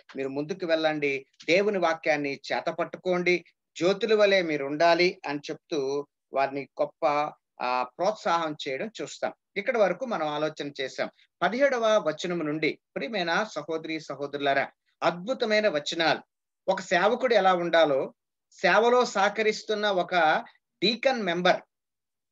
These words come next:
ఎలా ఉండాలో, అలాగే సంఘము దేవుని సేవకుల పట్ల,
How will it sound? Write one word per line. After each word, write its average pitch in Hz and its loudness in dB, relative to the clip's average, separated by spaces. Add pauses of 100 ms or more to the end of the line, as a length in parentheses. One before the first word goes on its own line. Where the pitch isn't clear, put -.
(140)
ఎలా 165 6
ఉండాలో, 165 4 (420)
అలాగే 220 4
సంఘము 196 0 (720)
దేవుని 247 4
సేవకుల 214 2
పట్ల, 208 0